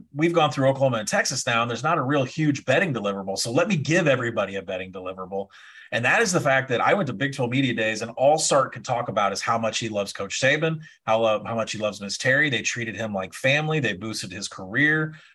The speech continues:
The respect level is out the door. Well, you expect that out of a former proto-, you know, someone that coached under Saban. But then I went to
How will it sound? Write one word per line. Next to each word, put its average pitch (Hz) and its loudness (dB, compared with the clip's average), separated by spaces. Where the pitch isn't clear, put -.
The 117 0
respect 156 0
level 143 4
is 113 -4
out 110 0
the 107 -10
door. 92 -4
Well, 147 4
you 226 2
expect - 0
that 101 0
out 95 0
of 95 -2
a - -6
former 98 -2
proto-, 110 2
you 110 -2
know, 101 -2
someone 120 0
that 98 -4
coached 107 -4
under 95 -4
Saban. 98 -2
But 107 -6
then 175 4
I 196 4
went 156 2
to 131 2